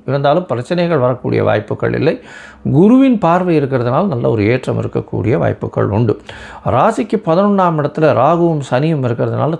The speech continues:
தொழில்ல அபரிமிதமான ஏற்றம் இருக்கும். திடீர் மாற்றங்கள் இருக்கும். தொழில்ல வந்து உங்களுக்கு ஜாக்பாட் அடிக்கக்கூடிய யோகங்கள் இந்த காலகட்டத்துல உண்டு. தாயின் உடல்நிலையில நல்ல ஒரு ஏற்றம் இருக்கக்கூடிய காலகட்டம். தந்தையின் உடல்நிலையில நல்ல ஒரு ஏற்றம் இருக்கும்.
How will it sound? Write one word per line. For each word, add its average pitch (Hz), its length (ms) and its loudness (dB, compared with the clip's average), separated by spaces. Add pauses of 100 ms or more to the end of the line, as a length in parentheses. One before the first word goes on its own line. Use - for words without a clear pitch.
தொழில்ல 165 280 4
அபரிமிதமான 139 840 0
ஏற்றம் 120 360 -2
இருக்கும். 117 300 -10 (580)
திடீர் 190 400 4
மாற்றங்கள் 170 760 0
இருக்கும். 147 440 0
தொழில்ல 165 420 2
வந்து 151 300 2
உங்களுக்கு 123 420 0
ஜாக்பாட் 156 380 0
அடிக்கக்கூடிய 123 640 -2 (380)
யோகங்கள் 165 680 2
இந்த 120 180 0
காலகட்டத்துல 110 560 -2
உண்டு. 101 320 -2 (380)
தாயின் 202 540 2
உடல்நிலையில 156 380 0
நல்ல 135 280 2
ஒரு 139 140 2
ஏற்றம் 127 380 0
இருக்கக்கூடிய 113 520 -2
காலகட்டம். 107 540 -2
தந்தையின் 170 420 0
உடல்நிலையில 139 480 -2
நல்ல 123 280 0
ஒரு 113 160 2
ஏற்றம் 110 360 -2
இருக்கும். 101 300 -4